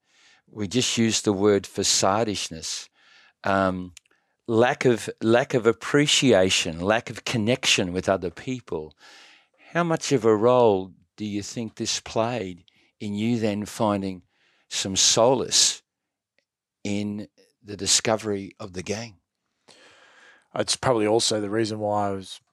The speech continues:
Speaker 2: you know, bash me mates and stuff like that as well, 'cause you, you know, even though I know that it was the wrong thing, it's like the emotional connection's not there. Um, and it's obviously also why the sense of belonging, when it was found there,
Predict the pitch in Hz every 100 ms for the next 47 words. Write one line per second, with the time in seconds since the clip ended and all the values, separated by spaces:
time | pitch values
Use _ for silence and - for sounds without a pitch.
0 | _ _ 107 92 92 101 - 113 107 117
1 | 127 - 120 101 - 107 - 95 113 107
2 | 110 113 110 107 101 95 _ _ _ _
3 | 107 95 95 - 117 107 107 101 98 107
4 | 107 104 101 104 104 104 104 104 107 107
5 | 95 - 98 104 98 95 104 107 117 110
6 | - 113 110 - 113 113 110 113 123 170
7 | _ _ _ _ _ _ - 104 98 92
8 | 90 _ _ - - 113 107 98 _ 170
9 | _ - - - - - - - 123 -
10 | 135 127 - 120 120 131 123 113 110 120
11 | 120 113 113 104 - - - - 151 135
12 | 143 120 117 127 131 117 107 98 - 113
13 | 107 - 107 95 - - 113 123 120 101
14 | 92 95 131